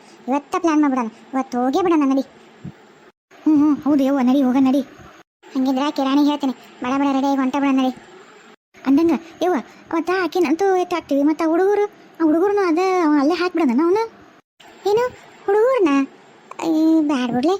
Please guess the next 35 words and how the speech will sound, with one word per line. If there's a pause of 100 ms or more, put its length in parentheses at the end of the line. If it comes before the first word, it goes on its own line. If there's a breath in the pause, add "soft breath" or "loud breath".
(320)
ಪಾಪ, (240)
ಅವ
ಏನ್
ಮಾಡ್ಯಾವು? (460)
ಹ್ಮ್,
ಬ್ಯಾಡ್
ಬಿಡು,
ಹುಡುಗರು
ಇರ್ತು
ಇರುವಲ್ವ
ಬಿಡು,
ಅವ
ಏನ್
ಮಾಡ್ತಾವ
ನಮ್ಗ? (1000)
ಯವ್ವ, (460 loud breath)
ನೀನು
ಹಂಗ
ಅನ್ನಕ್
ಹೋಗ್ಬೇಡ. (420 loud breath)
ಆಕಿ
ರಾಣಿ
ಸತ್ರುನು
ಹುಡುಗರು
ಇದ್ರ (140)
ನನ್
ಮತ್ತ (140)
ನಮ್
ತಮ್ಮ, (520 loud breath)
ಆ,
ನನಗ
ಮದ್ವಿ
ಬೇಡ,
ಏನ
ಬೇಡ,